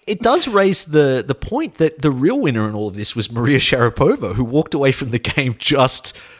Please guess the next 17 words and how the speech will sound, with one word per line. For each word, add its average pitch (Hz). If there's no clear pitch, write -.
pre-pandemic. 131
You 214
would 262
not 208
want 170
to 185
be 139
retiring 135
or 139
being 147
seen 160
to -
throw 143
in 135
the 113
towel 113
mid-pandemic. 104